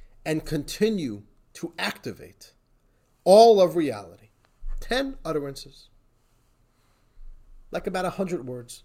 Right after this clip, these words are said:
That's it. Maybe a drop more than a hundred words. Hundred words. How many words did I just say <laughs> since a half hour ago? I said a lot more than a hundred words, no?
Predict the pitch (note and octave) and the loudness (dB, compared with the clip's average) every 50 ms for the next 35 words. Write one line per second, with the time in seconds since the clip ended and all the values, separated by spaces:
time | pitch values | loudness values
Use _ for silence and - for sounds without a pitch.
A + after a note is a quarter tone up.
0 | - - E3 D#3 - - B2+ - - - - _ _ _ _ _ _ _ _ - | -20 -18 -18 -16 -14 -14 -16 -16 -18 -20 -20 _ _ _ _ _ _ _ _ -16
1 | - - - - - - - - - _ - - _ _ - - B2+ C3+ C3 A#2 | -14 -12 -12 -14 -14 -16 -20 -20 -20 _ -20 -20 _ _ -16 -14 -12 -12 -10 -8
2 | B2 B2+ B2 - - C3+ B2 A2 A#2 G#2 G#2 A#2 G#2 F2+ G2 - - F2 - - | -8 -8 -10 -10 -12 -12 -12 -12 -12 -14 -14 -16 -16 -18 -18 -20 -20 -20 -20 -18
3 | - - - - - - - - - - - C4 C4 C#4 B3+ A#3 A3 G#3+ G#3 F#3+ | -18 -16 -16 -16 -18 -18 -16 -14 -10 -6 -4 -4 -4 -4 -8 -8 -8 -8 -8 -8
4 | G3 - - - _ - - _ _ _ _ _ _ _ - - - - - - | -10 -14 -20 -20 _ -20 -20 _ _ _ _ _ _ _ -6 -6 -6 -6 -6 -10
5 | - - - - - - - _ _ _ _ _ _ _ _ _ _ _ - _ | -14 -16 -18 -20 -20 -20 -20 _ _ _ _ _ _ _ _ _ _ _ -20 _
6 | _ _ - E3+ G3 G#3+ G#3+ G3+ G3+ G3+ F3 F3 F3+ F3 E3+ D#3+ D3 D3 - - | _ _ 0 2 4 4 4 6 6 4 4 4 2 2 2 2 0 -2 -2 -2
7 | C3 A2 - - - - - A3 A#3 A#3 F#3+ - - - G3 D#3 - F3 - - | -4 -6 -8 -10 -14 -12 -10 -6 -2 0 0 2 4 4 2 2 2 0 -4 -4
8 | - E3 C#3 - - E3 D3 C3 D3+ C#3+ C3 - C#3 A#2+ A2 G#2+ G2+ F#2+ F#2 - | -6 -6 -4 0 2 2 2 2 0 -4 -6 -6 -6 -6 -6 -6 -2 2 4 4
9 | - - - - - - - - - - - - - - - - - C3 - E3 | 4 4 2 0 -4 -8 -12 -14 -16 -18 -20 -20 -20 -20 -20 -20 -16 -10 -8 -6
10 | D3 C#3 D3 C3+ C#3+ D3 D3 C3 A2 G#2 G#2 A2 G#2 G#2+ F2 G#2 F#2+ F2 E2+ E2 | -4 -4 -4 -2 0 0 0 0 -2 -6 -8 -10 -10 -12 -12 -12 -12 -12 -12 -12
11 | G#2 A2+ B2 C#3 C#3+ | -12 -14 -14 -14 -14